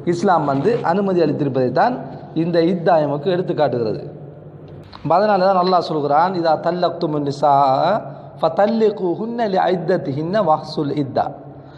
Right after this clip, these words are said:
நீங்கள் அந்த பெண்களை தலாக் சொல்லிவிட்டால், அந்த குறிப்பிட்ட காலத்தில் வந்து அவர்களை நீங்கள் தலாக் சொல்லிவிடுங்கள், அவருடைய இத்தா காலத்தை நீங்கள் கணக்கிட்டுக் கொள்ளுங்கள் என்று அல்லாஹு ஜல்ல ஷானஹு தஆலா பொதுப்படையாக இந்த இடத்துல சொல்லி காட்டுவதை நாங்கள் பார்க்கிறோம்.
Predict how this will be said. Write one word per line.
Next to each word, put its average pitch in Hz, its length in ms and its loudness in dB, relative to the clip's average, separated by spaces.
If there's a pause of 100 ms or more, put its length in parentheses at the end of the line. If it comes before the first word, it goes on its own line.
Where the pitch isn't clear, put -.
(180)
நீங்கள் 226 400 4
அந்த 180 260 2
பெண்களை 190 420 0
தலாக் 165 320 4
சொல்லிவிட்டால், 165 720 -2 (360)
அந்த 185 260 2
குறிப்பிட்ட 196 480 0
காலத்தில் 156 460 0
வந்து 156 480 -2
அவர்களை 160 420 2
நீங்கள் 147 360 0 (300)
தலாக் 175 380 4
சொல்லிவிடுங்கள், 147 600 -2 (360)
அவருடைய 180 400 2
இத்தா 190 300 0
காலத்தை 151 400 0
நீங்கள் 139 260 -4
கணக்கிட்டுக் 175 520 -4
கொள்ளுங்கள் 135 500 0 (380)
என்று 160 560 2 (220)
அல்லாஹு 180 380 4
ஜல்ல 151 220 -4 (100)
ஷானஹு 160 360 0
தஆலா 170 240 2
பொதுப்படையாக 151 640 0
இந்த 147 200 0
இடத்துல 135 220 0
சொல்லி 147 260 -2
காட்டுவதை 131 280 0
நாங்கள் 127 200 -4
பார்க்கிறோம். - 580 -2